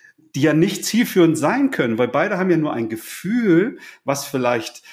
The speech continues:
das nächste Feature für eine App oder, äh, die bessere Marketingkampagne oder was auch immer gerade mein Produkt halt irgendwie ist. Und,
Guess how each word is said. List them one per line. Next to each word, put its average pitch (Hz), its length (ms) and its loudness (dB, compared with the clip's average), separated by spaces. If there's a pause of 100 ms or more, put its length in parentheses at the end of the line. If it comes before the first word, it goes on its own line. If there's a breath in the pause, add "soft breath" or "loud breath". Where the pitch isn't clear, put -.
(280 loud breath)
das - 160 -6
nächste 151 280 2
Feature 151 380 -2
für - 180 -2
eine 139 260 -2
App 117 360 -4
oder, 113 520 -2
äh, 120 100 -4
die 131 80 -2
bessere 139 360 -2
Marketingkampagne 123 840 0
oder 131 180 -2
was 170 160 -2
auch 156 140 -2
immer 214 220 2
gerade 127 240 -2
mein 117 180 -4
Produkt - 400 -6
halt 127 160 -4
irgendwie 113 260 -6
ist. 190 280 -2
Und, 113 180 -10